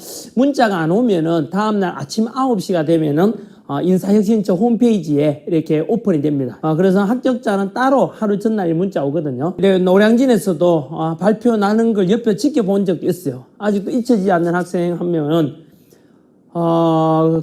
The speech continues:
그때, 아, 발표 나면서 옆에서 막 펄쩍펄쩍 뛰고 막 울더라고요. 어, 막, 어, 어. 아니, 잊혀지지 않는데, 어, 아무튼 여러분이 그 합격의, 최종 또 합격의, 어, 주인공이 다 돼주길 바라고,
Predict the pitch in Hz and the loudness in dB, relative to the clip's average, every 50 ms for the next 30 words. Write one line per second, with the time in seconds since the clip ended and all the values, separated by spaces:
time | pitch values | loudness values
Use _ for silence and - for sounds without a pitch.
0 | 160 - - 202 - _ 196 185 180 180 180 175 175 175 175 180 180 - 190 185 | -4 -8 -10 -10 -6 _ 0 2 4 4 4 4 4 4 2 0 -2 -4 -4 -4
1 | 185 175 180 214 233 202 - 247 233 220 220 226 220 208 202 196 196 170 - 220 | -4 -2 0 0 0 2 2 0 2 2 2 2 2 2 2 2 2 2 0 0
2 | 196 208 233 226 - 208 165 - 185 165 156 - - - 233 - 262 254 247 247 | 2 2 2 2 0 -2 -2 -2 -2 -2 -2 0 0 0 0 2 2 0 0 0
3 | 247 - 349 320 247 196 160 147 156 190 247 302 320 370 330 302 240 180 147 139 | -2 -2 0 0 0 2 2 2 2 2 2 2 2 2 0 2 2 2 0 0
4 | 135 147 170 202 - - - _ 180 151 147 147 147 143 147 143 139 - _ _ | 0 -2 -4 -4 -8 -12 -18 _ -10 -8 -6 -6 -4 -4 -6 -6 -8 -10 _ _
5 | - - - - - - - - _ 165 165 175 214 - - - - - - - | -18 -16 -16 -16 -16 -18 -20 -14 _ -4 -4 -4 -4 -6 -12 -20 -20 -20 -20 -16
6 | _ 202 202 202 - 240 208 - 226 196 175 180 165 147 151 160 160 160 175 170 | _ -2 -2 0 0 -2 0 0 2 2 2 2 0 0 0 -2 0 2 2 2
7 | 156 143 - - - _ _ _ - 156 151 147 147 151 151 151 - - 208 214 | 2 -2 -6 -14 -20 _ _ _ -8 -6 -4 -4 -4 -4 -6 -6 -6 -4 0 0
8 | 220 - - 226 208 196 175 - - - - - - - - - 196 202 202 220 | 0 2 2 2 2 2 0 -4 -8 -16 -20 -20 -20 -20 -8 -2 0 0 2 4
9 | 214 196 175 202 185 214 240 233 - 247 240 220 220 233 220 196 208 - - - | 2 2 2 2 2 0 -2 0 2 2 2 4 4 4 4 4 2 -2 -2 0
10 | 269 269 233 262 262 254 254 233 233 202 190 208 196 - 220 208 196 175 147 147 | 0 0 2 0 0 0 -2 -2 -2 -2 -2 -4 -4 -2 -2 0 0 0 2 2
11 | 170 196 226 - - - 151 143 143 143 147 143 - 190 196 190 190 180 175 170 | 0 0 -2 -4 -8 -10 -8 -6 -4 -4 -6 -4 -2 -2 -2 0 0 -2 -2 -2
12 | 156 156 151 151 180 185 170 170 175 156 143 143 139 135 139 135 170 170 143 113 | -2 -4 -4 -2 -2 -2 0 0 0 -2 -2 -2 -4 -4 -2 0 0 0 0 -2